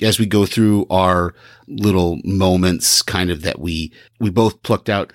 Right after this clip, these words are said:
some moments, uh, to share and to talk about.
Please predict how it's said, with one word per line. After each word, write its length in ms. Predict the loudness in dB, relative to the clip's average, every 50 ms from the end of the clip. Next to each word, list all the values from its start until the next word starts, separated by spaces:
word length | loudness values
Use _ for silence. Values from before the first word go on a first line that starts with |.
| _ _ -8
some 200 | -4 0 0 2
moments, 560 | 4 4 4 4 4 2 0 0 -4 -4 -4 -6
uh, 360 | -6 -6 -6 -6 -6 -8 -10 -8
to 120 | -8 -4
share 480 | 0 0 2 2 2 2 0 0 0 -2
and 120 | -4 -6
to 80 | -8 -12
talk 260 | -8 -4 -4 -4 -4
about. 300 | -6 -12 -12 -12 -14 -16